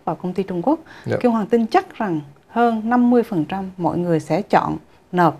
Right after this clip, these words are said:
Speaker 1: xin vào công ty Nhật là cái, cái, có nghĩa là cái ưu tiên hàng đầu của họ.
Speaker 2: Dạ.
Speaker 1: Vậy thì tại sao mà công, những công, công ty Nhật này lại thu hút nhiều nhân viên đến như vậy? Nó khác nhau như thế nào nếu mà chúng ta nói về cái phương thức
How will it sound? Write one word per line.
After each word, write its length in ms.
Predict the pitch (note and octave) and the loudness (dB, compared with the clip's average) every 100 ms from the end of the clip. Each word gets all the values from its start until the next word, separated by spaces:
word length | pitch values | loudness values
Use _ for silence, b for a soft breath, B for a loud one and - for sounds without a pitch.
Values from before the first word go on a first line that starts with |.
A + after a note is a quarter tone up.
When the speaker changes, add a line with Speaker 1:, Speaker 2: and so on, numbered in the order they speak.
| - | -4
Speaker 1:
xin 220 | A3+ G3 | -2 -2
vào 140 | F#3 D#3 | -4 -6
công 160 | - F3+ | -6 -4
ty 140 | F#3 | -2
Nhật 180 | F3 D#3 D3 | 0 -2 -2
là 100 | D#3+ | -8
cái, 180 | D#3+ G#3 - | -4 -4 -4
cái, 140 | - C4 - _ | -2 -2 -4 _
có 100 | B3+ | 0
nghĩa 180 | C4+ F3+ | 2 2
là 80 | F#3 | 0
cái 120 | - | 2
ưu 120 | G#3+ | 2
tiên 180 | G#3 F#3+ | 2 -2
hàng 160 | F3+ D#3+ | 0 -2
đầu 200 | D3+ C#3+ | -2 -4
của 60 | - | -6
họ. 260 | F#3 D#3 - | -2 -2 2
Speaker 2:
Dạ. 160 | A#2+ A#2 B B | 2 2 B B
Speaker 1:
Vậy 120 | F#3 | 2
thì 280 | E3+ G3 D#3+ D#3+ B B _ _ _ _ | 4 4 2 0 B B _ _ _ _
tại 140 | - E3 | 2 2
sao 240 | A3+ A3 | 2 0
mà 440 | G#3 F#3 D#3+ D#3 D#3 - | 0 0 0 0 -2 -6
công, 260 | - G#3 G3+ | -4 -2 2
những 160 | F3+ E3 | 2 2
công, 140 | A#3+ A#3 | -2 -2
công 180 | A3+ G#3+ | -4 -2
ty 140 | G#3+ | -2
Nhật 220 | G3 - | -2 -4
này 180 | E3+ D#3+ | -2 -2
lại 220 | D3+ E3+ D3+ | -2 -4 -4
thu 160 | - A#3+ | -2 2
hút 200 | D#4 F4+ b b _ | 2 0 b b _
nhiều 280 | G3 G3 F#3 | 0 4 4
nhân 220 | F3 A3 | 4 0
viên 280 | G#3+ A3 G3 | -2 -2 -2
đến 160 | F3 A3+ | -4 -2
như 120 | A#3+ | -2
vậy? 160 | F3 D#3 | -2 -4
Nó 120 | F#3+ | -6
khác 240 | - E4 D#4+ | -2 -2 2
nhau 200 | B3+ G#3+ | 2 2
như 200 | G#3 G#3 | 0 0
thế 140 | G#3 | -2
nào 240 | A#3 F#3 D#3 | -2 -2 -2
nếu 160 | F#3+ | 0
mà 100 | A#3+ | -2
chúng 180 | E3 G#3 | -4 -6
ta 120 | G3+ | -6
nói 260 | F#3+ F3 A3+ | -4 -4 -4
về 140 | G#3 D#3+ | -4 -4
cái 140 | G#3 - B B _ | -6 -10 B B _
phương 140 | - A3 | -2 0
thức 140 | C4+ | -2